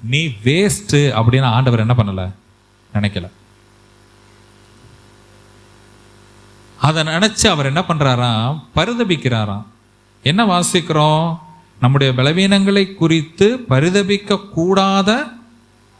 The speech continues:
பிரதான ஆசாரியர் நமக்கு இராமல். அப்படின்னா என்ன அர்த்தம்? நம்முடைய பலவீனங்களை குறித்து ஆண்டவர் என்ன பண்றாரு? பரிதபிக்கிறார். நம்ம, நாம் விழுந்து போகும்போது ஆண்டவர் என்ன பண்றாரு?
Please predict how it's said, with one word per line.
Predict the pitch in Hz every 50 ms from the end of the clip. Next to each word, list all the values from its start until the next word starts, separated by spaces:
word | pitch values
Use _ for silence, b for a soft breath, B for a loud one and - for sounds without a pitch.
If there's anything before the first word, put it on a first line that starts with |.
| _ _ _ -
பிரதான | - 143 175 175 202 208 214 214 220 202 180 175 180
ஆசாரியர் | 170 - - 180 170 165 170 165 156
நமக்கு | 151 147 147 156 147 - - 175
இராமல். | 160 135 131 135 143 143 139 139 120
அப்படின்னா | 117 117 127 135 135 156 165
என்ன | 143 135 147 160 165 147
அர்த்தம்? | 135 156 156 - - 143 135 135 135 135 135 117
நம்முடைய | 117 117 117 113 113 107 117
பலவீனங்களை | 123 131 143 139 135 135 123 120 120 117
குறித்து | 120 123 120 123 123 131 131
ஆண்டவர் | 113 117 131 131 123 120
என்ன | 113 113 127 127
பண்றாரு? | - 113 107 107 104 101 98 95 92 98 - - _ _ _ _ _ _ _ _ _ _ - - -
பரிதபிக்கிறார். | - 135 143 165 160 151 127 117 110 - - 98 98 95 92 95 - _ _ _ _ _ _ _ _ _ _ _ _ _ _ _ _ _ _ _ _ _ _ - - _ _ _ - - -
நம்ம, | 135 139 139 131 123 127 -
நாம் | 127 135 139 139 131
விழுந்து | 143 175 202 226 220 214 196
போகும்போது | 156 143 139 120 113 139 123 117 117 113 110 113 110 107 107
ஆண்டவர் | 113 123 139 147 135 123
என்ன | 120 123 135
பண்றாரு? | 110 135 120 113 113 113 113 127 160 214 240